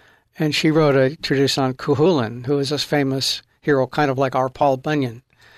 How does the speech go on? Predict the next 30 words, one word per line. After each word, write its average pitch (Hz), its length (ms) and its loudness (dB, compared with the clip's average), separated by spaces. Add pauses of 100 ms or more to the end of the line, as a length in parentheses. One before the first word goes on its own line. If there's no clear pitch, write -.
(280)
And, 139 380 -2
uh, 135 180 -6
he 127 480 -4 (1120)
ripped 170 220 2
up 139 140 0
trees 131 400 2
with 123 140 -2
his 127 120 -4
bare 143 240 -8
hands 135 400 -10
and 143 160 -8
defeated 143 420 0
entire 135 520 2
armies 135 440 -2
and, 127 220 -8
you 143 80 -4
know, 131 100 -6
did 135 200 -4
things 139 340 -8
like 131 200 -6
that. 143 300 -2 (440)
So 147 140 0
he 160 120 4
became 156 280 4
an 139 80 4
important 147 340 0
part 139 240 2
of 127 40 -6
the 127 60 -6
story. 139 720 0